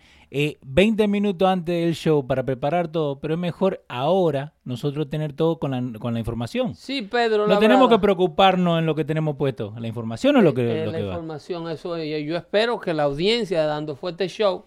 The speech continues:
Speaker 2: también se preocupe por lo mismo, solamente por la información de calidad que aquí se da.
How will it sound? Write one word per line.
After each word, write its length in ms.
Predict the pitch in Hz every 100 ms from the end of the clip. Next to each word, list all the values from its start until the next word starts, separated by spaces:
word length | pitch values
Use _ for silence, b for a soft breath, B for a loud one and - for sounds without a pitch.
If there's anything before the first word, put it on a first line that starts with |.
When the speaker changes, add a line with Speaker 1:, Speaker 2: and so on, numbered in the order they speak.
| - - _ _ _ _ -
Speaker 2:
también 480 | 165 160 185 214
se 100 | 196
preocupe 400 | 180 170 175 185 185
por 160 | 170
lo 120 | 147
mismo, 420 | 151 185 147 185 131
solamente 460 | 156 147 165 175
por 160 | 180 175
la 60 |
información 520 | 151 151 143 131 180 185
de 120 | 170
calidad 420 | 175 160 156 151
que 100 | -
aquí 160 | - 143
se 160 | 151
da. 180 | 120 -